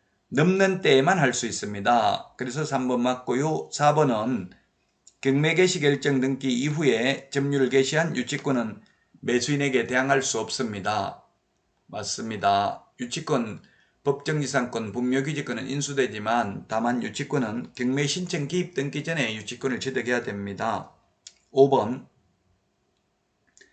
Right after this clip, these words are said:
매수 신청 대리인으로 등록을 한 개업공개사가 매수 신청 대리를 하여 최고가 매수 신고인으로 확정된 경우 보수는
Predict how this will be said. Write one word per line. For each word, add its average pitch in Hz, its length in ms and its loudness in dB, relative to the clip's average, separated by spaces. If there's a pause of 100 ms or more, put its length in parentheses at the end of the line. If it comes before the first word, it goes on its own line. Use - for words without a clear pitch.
(1300)
매수 127 360 2
신청 165 440 0
대리인으로 123 420 2
등록을 143 420 -2
한 113 200 -2
개업공개사가 127 800 0
매수 113 280 -2
신청 147 380 -4
대리를 120 340 0
하여 110 280 -2
최고가 151 420 -2
매수 117 260 -4
신고인으로 120 460 -4
확정된 131 560 -2
경우 107 260 -4
보수는 131 560 -2